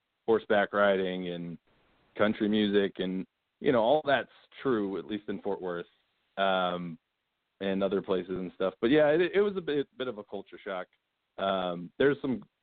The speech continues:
some really, I mean, I love Texas, to be honest now. Um, but yeah, it was a little bit of a, of a culture shock. My wife, though, she, she's a true Texan. I mean, she, uh, she knows how to use her shotgun, that's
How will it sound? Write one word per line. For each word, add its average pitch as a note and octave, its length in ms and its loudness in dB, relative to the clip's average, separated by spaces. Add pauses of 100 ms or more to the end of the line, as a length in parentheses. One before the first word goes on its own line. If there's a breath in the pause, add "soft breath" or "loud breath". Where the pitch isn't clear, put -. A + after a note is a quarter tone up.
some G2+ 220 -6
really, G#2 260 0
I - 40 -6
mean, G#2 140 -2
I A2 80 2
love G#2 320 2
Texas, F#2 380 -4
to F#2+ 60 -8
be F#2 120 -4
honest F2+ 300 -6
now. F2+ 340 -4 (460)
Um, E2+ 520 2
but F#2+ 180 2
yeah, F#2+ 240 2
it F#2 60 2
was G#2 180 4 (100)
a G2 60 -2
little G#2+ 160 4
bit G2 140 2
of F2+ 100 -2
a, - 340 -8
of E2+ 200 -2
a E2+ 280 -4 (560)
culture F#2 320 -2
shock. E2 240 2
My G#2+ 120 2
wife, C#3 280 4
though, A#2+ 220 2 (100)
she, D#3 200 -8 (800)
she's E3 100 -4
a F#3 100 -4
true E3+ 220 -2
Texan. A2 400 0
I F2 60 -6
mean, F#2 280 -8 (120)
she, A2 280 -2
uh, F#2 220 -2 (640)
she A2 160 -2
knows A#2 220 -2
how A#2 100 2
to A2+ 60 0
use A#2 180 0
her A2 100 0
shotgun, G#2 540 0
that's G2+ 160 -6